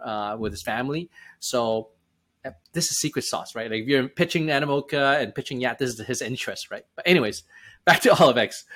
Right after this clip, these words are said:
Uh, we took some of the I Ps that they had. At the time, they had all the cats, right? They had Doraemon, Hello Kitty, uh, and Garfield. And so we took Garfield and we created a fitness game, and, uh,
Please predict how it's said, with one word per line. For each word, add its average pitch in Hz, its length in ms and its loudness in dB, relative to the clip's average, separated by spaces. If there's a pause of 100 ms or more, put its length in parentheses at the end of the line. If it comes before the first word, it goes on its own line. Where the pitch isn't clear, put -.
(240)
Uh, 113 200 2
we 123 80 4
took 147 160 -2
some 139 160 0
of 117 80 -4
the 120 100 -2
I 107 160 -2
Ps 113 220 -6
that 98 140 -8
they 95 100 -8
had. 104 260 -4
At 110 160 -10
the 127 80 -8
time, 196 240 2
they 160 80 0
had 131 120 2
all 127 120 2
the 113 80 -4
cats, - 400 -8
right? 90 160 -18
They 98 80 -14
had 92 100 -16
Doraemon, 117 560 -2
Hello 107 200 -4
Kitty, 104 420 -12 (540)
uh, 95 400 -2 (800)
and 127 160 2
Garfield. 107 520 0
And 101 140 -8
so - 200 -6
we 110 120 -4
took - 200 -6
Garfield 110 420 -2
and 95 80 -10
we 92 80 -10
created 101 360 -6
a 95 120 -8
fitness - 340 -8
game, 101 340 -8
and, 92 220 -8 (480)
uh, 87 140 -6